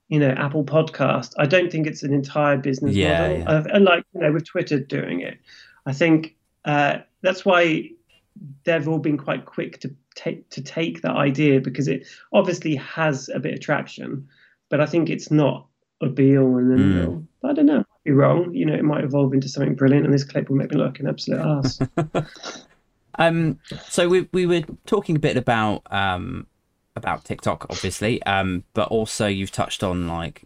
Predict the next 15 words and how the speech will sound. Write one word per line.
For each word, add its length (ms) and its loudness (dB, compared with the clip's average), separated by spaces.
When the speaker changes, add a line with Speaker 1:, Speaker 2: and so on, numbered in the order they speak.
Speaker 2:
you 540 -8
building 280 -8
up 100 -8
your 140 -4
following 460 -6
and, 260 -8
uh, 300 -6
becoming 500 -4
a 220 -4
clothing 600 -4
marketing. 720 -4
You're 180 0
basically 340 0
a 40 0
mannequin. 500 -4